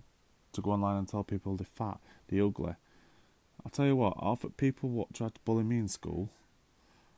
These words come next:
stuff like that, back before we had cyber internet, cyberbullying internet, half the people what tried to bully me, just look at the state of them now compared to where I am. Yeah?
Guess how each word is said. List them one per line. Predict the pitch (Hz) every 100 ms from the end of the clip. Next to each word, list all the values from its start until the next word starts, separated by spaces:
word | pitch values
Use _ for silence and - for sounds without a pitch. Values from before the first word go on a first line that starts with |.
| _
stuff | - 104 -
like | 104 82
that, | 104 117 -
back | 104
before | 101 - 101
we | 98
had | 101 101
cyber | - 104 107 104 101 _ -
internet, | 62 101 - 107 104
cyberbullying | - 101 104 101 101 104 101
internet, | 101 - 107 104 - - - - - -
half | - 123
the | -
people | 139 - 120
what |
tried | - 113
to | 104 -
bully | 117 117
me, | 113 117 139 - - - - - - - - - - - - - - - _ _ _ _ _ _ _ -
just | 101 -
look | -
at | -
the |
state | - 110 101
of | 87
them | 98 98
now | 101 101
compared | - 90 98 -
to | 92
where | 90
I | 87 85
am. | 78 - - - - - - - - _ - _ - - - - - - _ - 101
Yeah? | 135